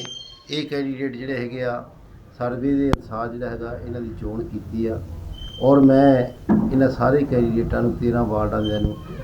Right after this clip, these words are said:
ਆਪਣੇ ਵੱਲੋਂ, ਆਪਣੇ ਪਰਿਵਾਰ ਵੱਲੋਂ, ਪਾਰਟੀ ਵੱਲੋਂ ਦਿਲ ਦੀਆਂ ਗਹਿਰਾਈਆਂ ਤੋਂ ਮੁਬਾਰਕਬਾਦ ਦੇ ਨਾਲ ਧੰਨਵਾਦ ਕਰਦਾ ਹਾਂ। ਔਰ ਇਹ ਕੈਂਡੀਡੇਟ ਵਾਰਡ ਨੰਬਰ ਇੱਕ ਦੇ ਵਿੱਚ ਪ੍ਰਵੀਨ ਜੀ, ਔਰ ਦੂਸਰੇ ਦੇ ਵਿੱਚ ਰਾਹੁਲ ਪੁੰਜ ਜੀ, ਤਿੰਨ ਨੰਬਰ ਵਾਰਡ ਦੇ ਵਿੱਚ ਜਸਵੀਰ ਸਿੰਘ,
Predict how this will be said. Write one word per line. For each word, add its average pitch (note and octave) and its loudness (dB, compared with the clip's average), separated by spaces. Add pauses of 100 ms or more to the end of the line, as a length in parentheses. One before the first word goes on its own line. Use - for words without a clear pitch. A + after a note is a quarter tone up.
(240)
ਆਪਣੇ C3 4
ਵੱਲੋਂ, D3+ 6
ਆਪਣੇ C#3 2
ਪਰਿਵਾਰ A#2+ 2
ਵੱਲੋਂ, C3+ 4
ਪਾਰਟੀ A#2+ 2
ਵੱਲੋਂ C3+ 4
ਦਿਲ B2 2
ਦੀਆਂ B2 2
ਗਹਿਰਾਈਆਂ A#2 2
ਤੋਂ B2+ 0
ਮੁਬਾਰਕਬਾਦ A2+ 2
ਦੇ C3+ 4
ਨਾਲ B2+ 4
ਧੰਨਵਾਦ A2 0
ਕਰਦਾ A#2 0
ਹਾਂ। A2+ -2 (540)
ਔਰ C3 6
ਇਹ D#3+ 2
ਕੈਂਡੀਡੇਟ C3 2
ਵਾਰਡ A#2+ 2
ਨੰਬਰ B2+ 0
ਇੱਕ C3 -2
ਦੇ C#3+ 4
ਵਿੱਚ B2+ 0
ਪ੍ਰਵੀਨ A#2+ 0
ਜੀ, C#3 4 (560)
ਔਰ C3+ 4
ਦੂਸਰੇ C#3+ 2
ਦੇ C#3+ 2
ਵਿੱਚ C#3 2
ਰਾਹੁਲ B2 2
ਪੁੰਜ B2 0
ਜੀ, C3+ 2 (220)
ਤਿੰਨ C3 0
ਨੰਬਰ C3+ 2
ਵਾਰਡ A#2+ 2
ਦੇ C3 -4
ਵਿੱਚ B2+ -4
ਜਸਵੀਰ A#2+ -4
ਸਿੰਘ, C3+ -2